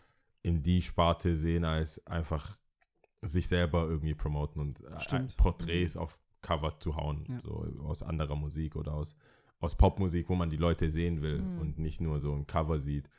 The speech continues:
Speaker 1: Weil wenn man Platten kauft, ich meine, wenn du die Leute nicht kennst, deswegen war mir auch, kam mir auch, kam ich auch auf die Idee mit dem Top drei Labels. Ist also entweder, also die Musik, die mein Dad hört, so die, die Labels, die ich dann nachher nen-, nennen werde, dann weiß man, was ich meine.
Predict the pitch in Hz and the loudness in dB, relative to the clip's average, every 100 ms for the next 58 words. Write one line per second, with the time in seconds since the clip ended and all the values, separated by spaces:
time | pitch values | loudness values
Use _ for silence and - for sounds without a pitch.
0 | _ - 80 82 85 85 95 95 98 87 | _ -6 -2 0 0 0 0 2 0 2
1 | 92 101 101 - 85 90 80 87 87 87 | 4 4 2 -4 -6 -6 -4 -2 0 0
2 | 78 80 85 87 85 82 - 95 104 85 | 0 0 2 2 2 -2 0 0 0 -2
3 | 87 87 80 85 85 82 78 - - _ | 0 0 2 2 2 0 -2 -8 -20 _
4 | - 95 98 92 87 - 92 92 87 85 | -2 2 6 6 4 2 2 2 4 4
5 | 80 - 82 85 85 82 85 76 80 - | 2 2 2 2 2 0 -2 -2 -4 -2
6 | 82 80 87 87 90 - - _ _ 76 | 0 4 4 4 2 0 -8 _ _ -2
7 | 87 80 85 87 92 87 85 78 - - | 0 2 0 0 2 2 2 0 -6 -6
8 | 80 78 78 85 85 90 82 78 76 92 | -4 -4 -2 0 0 0 0 2 4 4
9 | 92 90 85 76 80 76 73 73 71 76 | 4 4 2 0 -4 -4 -6 -8 -6 -2
10 | 78 80 80 80 76 76 78 80 80 90 | 0 0 0 -4 -2 0 0 0 0 2
11 | 90 80 90 90 85 80 78 76 78 78 | 0 0 0 2 2 0 0 0 0 0
12 | 80 76 - 85 85 85 | -2 -2 -2 0 2 0